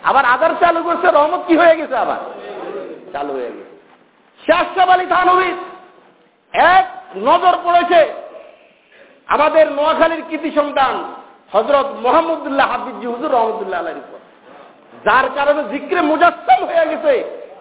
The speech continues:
হাফিজি হুজুর রহমতুল্লাহ আলাইহির ব্যাপারে এই কথা প্রসিদ্ধ যে তিনি ঘুমাইতেন, কিন্তু তিনার মুখ, মুখটা লড়তেছে, জিকির করতেছে। কিন্তু তিনি কি? তিনি ঘুমায়, কিন্তু ঠোঁট কিপতেছে।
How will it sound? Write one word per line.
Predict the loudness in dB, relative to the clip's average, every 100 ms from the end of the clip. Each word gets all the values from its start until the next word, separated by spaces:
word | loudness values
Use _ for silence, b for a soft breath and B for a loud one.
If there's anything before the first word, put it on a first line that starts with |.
| -20 _ -14
হাফিজি | -4 -4 -4 -2 0
হুজুর | 2 4
রহমতুল্লাহ | 4 4 2 -4 -4 0
আলাইহির | 0 -2
ব্যাপারে | -2 2
এই | 2 2
কথা | -2
প্রসিদ্ধ | -2 0 2 2 -2 0 -2 -2 -12 -18 -20 -6
যে | -4
তিনি | -2 -2 -4
ঘুমাইতেন, | -4 -2 2 2 2 -2 -2
কিন্তু | -4 -6 -6
তিনার | 0 0 0
মুখ, | -2 -6 -6 -8
মুখটা | -8 -8 -8 0 2 2 -2
লড়তেছে, | 0 0 -2 -8 -8
জিকির | -10 -10 -8
করতেছে। | -8 -8 -12 -10 -8 -8 -8 -12 -12 -14 -12 -10 -10 -12 -16 -18 -18 -10
কিন্তু | -8 -6
তিনি | -4 -2
কি? | -2 -2 -4 -8 -18 -20 _ _ _ _ _ _ _ -20 -20 -20 -20 -10
তিনি | -4 -2
ঘুমায়, | 0 2 2 0 -10 -14
কিন্তু | -14 -12 -8
ঠোঁট | -4 -4 -4
কিপতেছে। | -8 -4 -4 -6